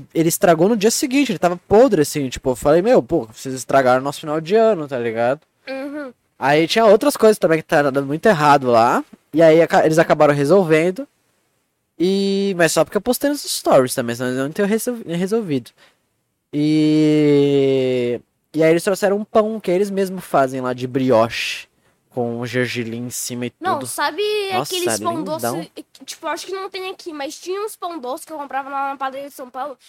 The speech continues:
Speaker 2: que era exatamente que nem aquela aparência, só que não era de hambúrguer.
Speaker 1: É,
Speaker 2: Era,
Speaker 1: mano.
Speaker 2: tipo, esse formato aqui, ó.
Speaker 1: Cara, que delícia, né?
Speaker 2: Uhum,
Speaker 1: Só aquele
Speaker 2: só que
Speaker 1: pão
Speaker 2: era
Speaker 1: salvou.
Speaker 2: salgado, mas muito, mas muito, mas muito mais gostoso.
Speaker 1: É, né?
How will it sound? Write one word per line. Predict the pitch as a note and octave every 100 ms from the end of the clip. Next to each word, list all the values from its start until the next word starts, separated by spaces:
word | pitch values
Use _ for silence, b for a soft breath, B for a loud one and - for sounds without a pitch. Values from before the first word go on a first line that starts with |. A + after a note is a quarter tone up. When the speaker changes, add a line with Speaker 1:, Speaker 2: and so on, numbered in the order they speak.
| b _
Speaker 2:
que |
era | D#4
exatamente | D#4+ G4+ A#4+ G#4+ A4
que | G4
nem | A4
aquela | A#4+ B4
aparência, | B4 A4+ G4 F4+ C4+ C4
só |
que | C4+
não | D4+
era | D#4
de | D4+
hambúrguer. | F4 D#4 C#4+ G#3+ G#3+ G3 _
Speaker 1:
É, | D3 D3+ D#3+ E3+ E3+
Speaker 2:
Era, | F3
Speaker 1:
mano. | D#3 C3 B2 - C4+
Speaker 2:
tipo, | - - E4 E4
esse | A#4 -
formato | A#4 A4+ G#4 G#4
aqui, | F4
ó. | B3 F#3 _ _ _ _ _ _ _
Speaker 1:
Cara, | C#3 C#3+ C3+
que | C3+
delícia, | C#3 D3 C3+ C#3 B2
né? | A#2 A#2+ B2
Speaker 2:
Uhum, | D4+ F4 F4+ F4+ D#4+
Speaker 1:
Só | D#3+
aquele | - A3
Speaker 2:
só | D#4+
que | -
Speaker 1:
pão | D#4+
Speaker 2:
era | F4+
Speaker 1:
salvou. | D#4 F4 G4 C4+
Speaker 2:
salgado, | D#4+ G4 F#4+
mas | F#4+ F4+
muito, | D4+ D#4 G#4+
mas | F4+
muito, | D#4 D4 G4
mas | D#4+ C4+
muito | B3+ D4+ A4+
mais | F4+ C#4+
gostoso. | C4 A3+ G#3+ _ _ _ _
Speaker 1:
É, | A2+ A#2 A#2
né? | G#2+ A2+